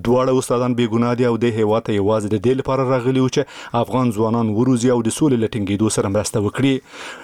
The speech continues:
طالبانو د تیر میلادي کال په اګوست میاشت کې د امریکایي پوهنتون دغه استاد له بل استرالیایي استاد تیموتی ویک سره تښتولی دی. د افغانستان ولسي جرګې د نفوسو د احوال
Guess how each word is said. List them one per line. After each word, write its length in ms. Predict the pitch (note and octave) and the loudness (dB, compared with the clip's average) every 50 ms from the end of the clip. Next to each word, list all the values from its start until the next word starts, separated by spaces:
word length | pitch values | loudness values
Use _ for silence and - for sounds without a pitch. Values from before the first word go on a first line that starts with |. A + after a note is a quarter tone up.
| - - - - C#3+ | -20 -20 -8 0 0
طالبانو 400 | C3 C3 C3+ C#3 C#3 C#3 C3+ B2 | 0 2 2 0 2 2 2 0
د 100 | C3+ - C#3 | 0 2 2
تیر 180 | C3+ C3 C3 | 0 2 2
میلادي 260 | B2 B2 A#2 B2 B2 - B2 | 2 2 0 0 0 -2 -2
کال 140 | A#2 - B2 | -2 -2 -2
په 120 | A2+ A2+ | -2 0
اګوست 280 | G#2 A#2 A2 - - B2 | 0 -2 -2 0 0 0
میاشت 260 | A#2 A2+ G#2+ - - - | 0 0 -2 -4 -4 0
کې 120 | B2 A#2+ A#2 A#2 G#2+ G#2+ | 2 2 2 2 2 2
د 520 | A#2 A#2+ A#2+ B2 B2+ - - _ - - C#3 B2 | 2 2 2 2 0 -2 -4 _ -6 -2 0 0
امریکایي 480 | A#2+ A2+ A2+ - - A#2 A#2 A#2+ A#2 - | 2 0 0 0 0 2 2 2 0 -2
پوهنتون 460 | A2 G#2 A2+ A2 G#2 - B2+ A#2 G#2+ A2+ A#2 | -2 0 0 0 0 0 0 0 2 2 0
دغه 200 | A2+ A2+ A#2+ C3 A2+ G#2+ | 2 2 2 0 0 -2
استاد 340 | - - B2 A2 G#2+ G#2+ G#2 | 0 0 -2 -2 0 0 -2
له 100 | F#2+ F#2 A#2+ | 0 0 0
بل 160 | C#3+ - D#3+ D3 | 0 0 0 -2
استرالیایي 540 | - - - C#3 C3+ C3 C3 C3 C3+ C#3 C#3 C3+ C3 | -2 -2 -2 0 2 2 2 4 4 4 4 2 2
استاد 340 | B2+ - - B2+ A#2+ - - A2+ | 0 0 -2 -4 -4 -2 -2 -2
تیموتی 440 | G2+ G2+ A2+ B2+ - C#3 C#3 D3+ - - A#2+ G2+ F#2+ G2 | 0 0 0 0 2 0 0 0 0 -2 -2 -2 0 0
ویک 240 | A2+ B2 - - - G#2+ | 0 0 0 -2 -4 0
سره 200 | - A#2 - - C#3 | 0 0 0 -2 -4
تښتولی 580 | - B2+ - - - A2+ G#2 G2 F#2 F#2+ G2+ G#2 B2 | -4 -4 -6 -2 -2 0 0 0 -2 -2 0 0 2
دی. 100 | C3 C#3+ C#3 - _ - _ _ _ _ _ _ _ _ _ _ _ _ _ _ - _ - - - - - - - - - - - - C3+ | 0 0 -2 -4 _ -20 _ _ _ _ _ _ _ _ _ _ _ _ _ _ -20 _ -20 -20 -18 -16 -14 -12 -10 -10 -10 -10 -2 0 2
د 100 | C3+ C#3 D3+ - D3+ | 2 2 2 0 -2
افغانستان 340 | D3 D#3+ D#3 - F#3 F3 | -2 -2 -2 0 -2 0
ولسي 260 | E3+ E3+ D#3+ C#3+ D3+ D3 | 0 0 0 -2 0 0
جرګې 300 | D#3 D3 C#3 D#3 C#3+ C#3 | 0 0 2 2 2 2
د 80 | C#3 | 2
نفوسو 260 | C#3 - D#3 C#3+ D#3 B2 | 0 -2 -2 -4 -2 0
د 40 | C3 C3 | 2 0
احوال 420 | B2 A#2 A#2 B2+ C3 C3+ C#3 C3+ | 0 0 0 0 0 2 0 0